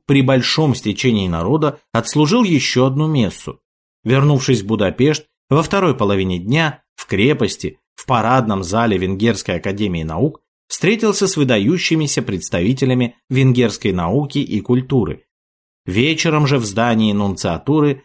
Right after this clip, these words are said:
дал приём в честь членов дипломатического корпуса. Особо надо упомянуть один выдающийся момент в визите папы. Это его жест в адрес католиков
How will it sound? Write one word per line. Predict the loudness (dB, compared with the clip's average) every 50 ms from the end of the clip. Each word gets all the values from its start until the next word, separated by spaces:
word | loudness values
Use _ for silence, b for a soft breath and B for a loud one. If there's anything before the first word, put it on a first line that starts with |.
| _ _ -4
дал | 0 0 2 2 2
приём | 0 0 0 2 2 2 2 0 -2
в | -2
честь | -4 0 0 0 0 0 -2
членов | -6 -2 0 0 2 2 2 0
дипломатического | 0 0 -2 -2 -2 -4 -4 -4 -4 -6 -8 -8 -8 -8 -6 -4 -2 -2 -2
корпуса. | -2 0 0 0 0 0 -4 -10 -12 -10 -12 -12 -14 _ _ _ _ _ _ _ _ _ _ _ _ _ _ _ _
Особо | -2 -2 0 2 2 2 2 2
надо | 2 4 4 4
упомянуть | 2 4 2 2 2 4 2 2 2 0 -2 -6 _ _ -4
один | -2 0 0 2 2 2 2
выдающийся | 2 4 4 4 6 6 4 4 2 0 0 0 0 0
момент | 0 0 0 0 0 0 0 0 -2
в | -6
визите | -6 -4 -4 -4 -2 -4 -4 -2 -2 -2
папы. | -2 0 0 0 0 0 -2 -8 -12 _ _ _ _ _ _ _ -4
Это | -2 -2 0 2
его | 2 2 4 2 2 2
жест | 0 0 0 2 2 2 0 -2 -2
в | 0
адрес | 0 0 0 0 -2 -2 -2
католиков | -2 -4 -4 -2 0 2 2 2 2 2 0 -4 -4